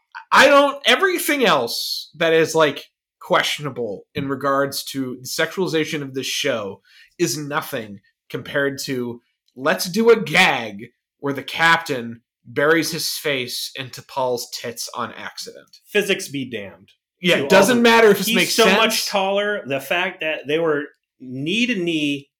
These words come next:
Speaker 2: belly to belly with ropes around him, and then he falls forward and she magically slides up high. It's awful.
Speaker 1: Yeah.
Speaker 2: Um, that was more of a her, her, her moment to me, not like a, "I'm gonna go home and beat off to this" moment, where I think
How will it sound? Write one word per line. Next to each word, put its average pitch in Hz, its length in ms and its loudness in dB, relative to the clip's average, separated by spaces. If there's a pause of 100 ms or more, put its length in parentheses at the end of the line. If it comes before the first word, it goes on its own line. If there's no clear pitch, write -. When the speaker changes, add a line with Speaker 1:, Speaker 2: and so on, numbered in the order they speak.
(680)
Speaker 2:
belly 160 380 0
to 165 100 0
belly 113 600 -4
with 117 260 -10
ropes 127 340 -4
around 110 240 -10
him, 117 140 -14
and 117 80 -8
then 120 80 -6
he 135 100 -8
falls 135 460 -6
forward 127 240 -6
and 107 120 -14
she 123 220 -8
magically 120 560 -8
slides 135 720 -6
up 123 160 -6
high. 131 220 -8 (800)
It's 165 140 -4
awful. - 460 -12 (400)
Speaker 1:
Yeah. 135 240 2
Speaker 2:
Um, 135 240 -4
that 240 100 2
was 233 140 -2
more 190 180 2
of 139 60 -4
a 127 80 -4
her, 156 400 4
her, 156 260 2
her 147 220 2
moment 143 320 -2
to - 80 -20
me, 139 100 -4
not 135 240 -6
like 120 220 -6
a, 104 340 -4 (540)
"I'm 120 80 -2
gonna 120 160 -2
go 117 120 -2
home 117 140 -4
and 107 160 -10
beat 110 160 -6
off 104 300 -4
to 156 100 -8
this" 160 260 -8
moment, 165 320 -8
where 120 120 -4
I 117 100 -2
think 127 300 -10